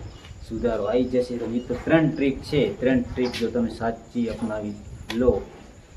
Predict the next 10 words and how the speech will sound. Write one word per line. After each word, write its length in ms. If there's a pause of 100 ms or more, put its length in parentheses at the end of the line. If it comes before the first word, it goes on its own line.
(420)
તો 100
સો, 400
સો 340
ટકા 300
ફેન્ટ 340 (720)
એકસો 260
એક 280
ટકા 180
સુધરી 380
જશે. 380